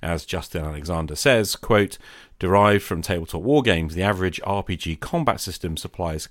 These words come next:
clear-cut answers to the questions of 'What do I do?' and 'How do I do it?'" End quote. Thinking back to the early days of the hobby, it's no wonder that aspiring role players began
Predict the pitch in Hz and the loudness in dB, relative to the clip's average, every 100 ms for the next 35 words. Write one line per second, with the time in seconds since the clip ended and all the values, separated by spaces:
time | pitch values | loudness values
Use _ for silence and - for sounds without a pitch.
0 | - - 139 127 - - - 120 127 127 | -14 -2 0 0 -2 -4 -2 2 2 2
1 | - 78 - 95 - 87 - 82 80 - | -2 -6 -6 -10 -4 -6 -4 -4 -6 -6
2 | 80 78 80 123 135 107 78 76 76 _ | -8 -8 -4 0 4 4 2 -2 -8 _
3 | - - _ _ - 82 - 80 78 76 | -20 -20 _ _ -6 -4 -4 -4 -2 -2
4 | 73 73 87 78 64 - _ - 92 85 | -4 -2 -2 -2 -6 -16 _ -6 -6 -4
5 | 87 76 - _ _ _ _ _ _ _ | -4 -6 -6 _ _ _ _ _ _ _
6 | _ _ - 160 143 131 - 101 101 104 | _ _ -2 -2 0 0 0 -2 2 2
7 | 98 90 80 78 117 170 98 80 - - | 2 0 0 -4 0 4 4 2 -6 -20
8 | - - 120 110 110 113 95 98 95 - | -10 -4 0 2 4 2 2 0 0 -4
9 | - 95 95 90 85 107 139 95 80 78 | 2 4 4 2 2 2 2 0 -2 -2
10 | 87 82 80 82 82 | -6 -2 -2 -2 -4